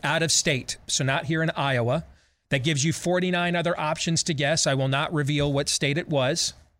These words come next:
okay? And, and in, some of this, I think I'm gonna put in an overtime tomorrow. Remind me,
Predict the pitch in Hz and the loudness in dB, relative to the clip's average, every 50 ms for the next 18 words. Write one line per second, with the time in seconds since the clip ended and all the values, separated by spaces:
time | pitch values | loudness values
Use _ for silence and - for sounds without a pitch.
0 | _ 123 113 - 131 123 131 160 - - - - _ - - - - - - - | _ -8 -4 -2 0 0 -2 -2 -6 -12 -20 -16 _ -12 -10 -10 -10 -12 -14 -16
1 | - - - 143 156 156 156 156 156 156 151 - - _ _ _ _ - - 165 | -18 -4 -2 0 2 2 2 2 2 0 -2 -6 -12 _ _ _ _ -2 0 0
2 | 170 175 180 175 - - _ - - - - - - - - - _ _ _ _ | 2 0 -2 -4 -8 -16 _ -20 -20 -20 -18 -16 -18 -18 -18 -20 _ _ _ _
3 | _ _ _ _ _ _ _ _ _ _ _ _ _ _ _ _ _ _ - - | _ _ _ _ _ _ _ _ _ _ _ _ _ _ _ _ _ _ 0 2
4 | - - 277 302 311 - 185 214 196 - - 170 156 151 - 180 175 170 156 151 | 4 4 4 4 4 4 4 4 2 2 4 2 2 2 2 0 0 0 0 2
5 | 151 139 123 - - 170 156 143 131 131 139 - 156 151 151 147 139 - - 139 | 0 0 -2 -2 -2 0 0 2 0 0 0 0 0 0 2 0 0 0 0 0
6 | 123 120 120 117 - 120 113 113 120 120 113 90 90 80 92 107 101 113 120 117 | 0 0 0 0 0 0 0 0 2 0 0 0 -2 -4 -4 -2 -2 0 0 0
7 | 117 113 98 87 - - - | 0 0 -2 -4 -8 -10 -14